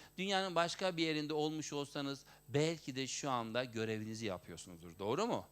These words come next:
Ama siz diyorsunuz ki, "Demek atanamıyorsam suç bende." Asla öyle bir şey yok arkadaşlar.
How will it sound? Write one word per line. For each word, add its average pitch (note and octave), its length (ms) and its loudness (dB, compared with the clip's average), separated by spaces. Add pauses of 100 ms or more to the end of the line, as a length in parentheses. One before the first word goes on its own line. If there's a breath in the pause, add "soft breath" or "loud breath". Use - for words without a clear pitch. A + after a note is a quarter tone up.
(420 loud breath)
Ama F#3+ 260 10
siz G3 280 -2
diyorsunuz G3 400 2
ki, F3 80 -8
"Demek E3+ 280 0
atanamıyorsam D3+ 840 4 (180)
suç - 600 -4 (240)
bende." B2+ 440 4 (240 loud breath)
Asla D#3 380 4
öyle C#3+ 180 6
bir C3+ 60 0
şey C#3+ 180 2
yok C3+ 100 2
arkadaşlar. C3 680 2